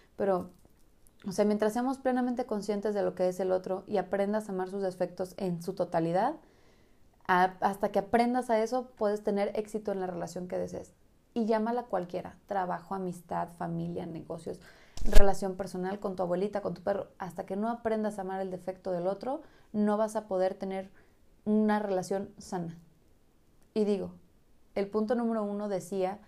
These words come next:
que en todas las relaciones va a haber problemas, ¿sí? Está bien ser sano. Mientras luches a siempre ser sano, está muy bien. Eso no quita que no vayas a tener conflictos. Porque estamos muy acostumbrados a la moda también de suelta, suelta todo,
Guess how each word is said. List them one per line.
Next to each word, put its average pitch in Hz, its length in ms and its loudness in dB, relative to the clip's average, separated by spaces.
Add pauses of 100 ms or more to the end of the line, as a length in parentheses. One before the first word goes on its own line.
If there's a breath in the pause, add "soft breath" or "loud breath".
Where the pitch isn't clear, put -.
(380 soft breath)
que 226 80 4
en 214 80 4
todas 277 160 0
las 302 100 2
relaciones 226 320 -4
va 240 60 4
a - 20 6
haber 214 160 2
problemas, 214 480 -2 (120)
¿sí? 220 300 -12 (460)
Está 175 240 -4
bien 208 220 0
ser 208 140 -4
sano. 208 400 -6
Mientras 190 420 -4 (340)
luches 240 440 -4
a 226 40 -10
siempre 214 300 -4
ser 214 120 -6
sano, 208 260 -6
está 196 180 -8
muy 190 160 -8
bien. 180 220 -8 (920 soft breath)
Eso 175 200 -6
no 220 100 -4
quita 240 220 -6
que 254 220 -6
no 190 100 -4
vayas 185 200 -2
a - 20 -20
tener 170 240 -8
conflictos. 180 640 -10 (920 soft breath)
Porque 208 200 0
estamos 233 220 0
muy 247 120 2
acostumbrados 220 680 0
a 202 60 0
la 185 100 0
moda 185 540 -2
también 180 300 -4
de 185 360 -4
suelta, 302 520 -4 (520 soft breath)
suelta 294 320 -2
todo, 269 340 -6